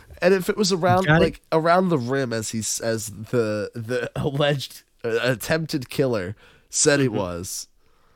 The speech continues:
Speaker 1: I would have smelled that. Just saying.
Speaker 2: Yeah, I would have
Speaker 1: And I
Speaker 2: smelled
Speaker 1: would
Speaker 2: that
Speaker 1: not have, I would
Speaker 2: instantly.
Speaker 1: not have drank it.
Speaker 2: I don't have a sense of smell, and I would have smelled that immediately.
Speaker 1: Immediately.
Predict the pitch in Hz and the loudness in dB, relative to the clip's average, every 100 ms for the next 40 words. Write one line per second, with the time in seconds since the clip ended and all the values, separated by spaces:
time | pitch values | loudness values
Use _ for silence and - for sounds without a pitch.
0 | _ _ _ _ _ _ _ _ _ _ | _ _ _ _ _ _ _ _ _ _
1 | _ - 151 151 135 - 113 95 87 82 | _ 0 4 4 2 -2 -4 -4 -6 -10
2 | 80 - - 147 131 127 104 339 302 - | -12 -12 -2 -2 0 0 2 2 0 -6
3 | _ - 277 285 120 127 127 135 139 131 | _ 0 2 4 4 6 6 6 4 4
4 | 123 123 117 139 - - 110 113 107 98 | 2 0 0 2 2 0 0 2 2 0
5 | 101 - 92 92 82 78 _ _ _ _ | -2 -6 -8 -8 -12 -14 _ _ _ _
6 | _ 151 196 226 151 - 139 165 143 147 | _ 2 2 2 0 4 4 4 -2 0
7 | 147 139 135 135 127 123 110 - - 123 | 2 2 2 2 2 2 0 -2 0 2
8 | 113 90 110 - _ 151 123 117 131 123 | 2 0 -6 -16 _ 2 4 4 4 2
9 | 101 - 107 104 101 98 92 - 107 101 | 0 -2 0 0 0 -2 -2 -4 -2 0
10 | 95 104 110 95 90 90 - 87 120 123 | 0 2 2 2 0 -4 -8 -8 -4 -2
11 | 120 110 90 76 78 | -2 -2 -6 -10 -16